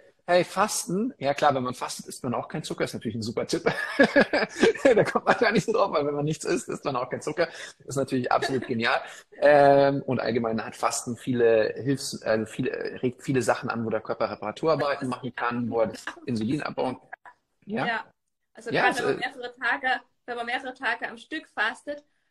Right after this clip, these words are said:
Speaker 2: da muss man nur nach dem Fasten aufpassen, dass man dann nicht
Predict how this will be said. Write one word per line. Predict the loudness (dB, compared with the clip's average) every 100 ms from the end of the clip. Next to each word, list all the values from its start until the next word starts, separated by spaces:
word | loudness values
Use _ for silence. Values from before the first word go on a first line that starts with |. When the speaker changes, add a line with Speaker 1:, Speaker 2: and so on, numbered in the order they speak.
| -6
Speaker 2:
da | -6
muss | -6 -10
man | -10 -10
nur | -10 -10
nach | -2 -2 -2
dem | -10 -10
Fasten | -6 -6 -6 -16
aufpassen, | -8 -6 -8 -6 -8 -6
dass | -12 -8
man | -8
dann | -6 -6
nicht | -8 -10